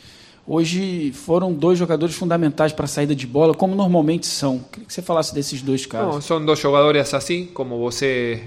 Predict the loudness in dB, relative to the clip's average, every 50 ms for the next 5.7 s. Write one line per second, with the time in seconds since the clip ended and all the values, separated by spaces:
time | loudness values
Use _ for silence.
0 | -14 -12 -10 -8 -8 -6 -8 -8 -10 -12 -14 -18 -20 _ _ _ -20 -20 _ _
1 | _ _ _ _ -20 _ _ _ _ -10 -10 -6 0 2 2 2 2 0 -2 -2
2 | -2 -2 -2 -4 -6 -10 -16 -20 -18 _ -10 -8 -8 -6 -6 -6 -8 -8 -8 -10
3 | -8 -6 -4 -2 0 2 2 2 2 2 2 2 2 2 0 0 0 -2 -4 -4
4 | -4 -2 -2 -2 -2 -2 -2 -2 -2 -2 -2 -2 -2 -2 -4 -8 -14 -18 -20 -20
5 | -20 -20 _ -20 -20 -14 -12 -12 -10 -10 -10 -10 -12 -12